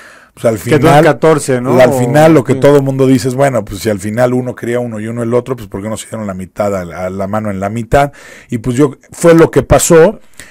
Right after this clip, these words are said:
Speaker 1: Y pues normalmente lo haces siempre hasta el mero, mero final, porque pues siempre tratas de ver si tú puedes sacar
Speaker 2: Sacar un
Speaker 1: ventaja,
Speaker 2: poco más
Speaker 1: ¿no?
Speaker 2: de ventaja,
Speaker 1: O sea, yo
Speaker 2: claro.
Speaker 1: creo que Dallas dijo, bueno, igual y no doce, doce y medio, y pues, si el otro, bueno, no dieciséis, que ya así te vas hasta que llegas a la mitad.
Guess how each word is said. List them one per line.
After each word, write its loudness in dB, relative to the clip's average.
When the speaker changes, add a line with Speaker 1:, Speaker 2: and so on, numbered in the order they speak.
Speaker 1:
Y -2
pues 2
normalmente 2
lo 4
haces 0
siempre -2
hasta -6
el -6
mero, 0
mero 0
final, -4
porque -14
pues -14
siempre 0
tratas -4
de -6
ver -6
si -12
tú -4
puedes -6
sacar -6
Speaker 2:
Sacar 0
un 0
Speaker 1:
ventaja, -2
Speaker 2:
poco -6
más -
Speaker 1:
¿no? 0
Speaker 2:
de -8
ventaja, -8
Speaker 1:
O -12
sea, 2
yo 2
Speaker 2:
claro. -2
Speaker 1:
creo 0
que 0
Dallas 4
dijo, -6
bueno, -2
igual -2
y -8
no -4
doce, -4
doce -8
y -10
medio, -10
y -16
pues, -20
si -14
el -10
otro, -10
bueno, -8
no -12
dieciséis, -12
que -16
ya -6
así -10
te -8
vas -2
hasta -12
que -16
llegas -6
a -4
la -4
mitad. -6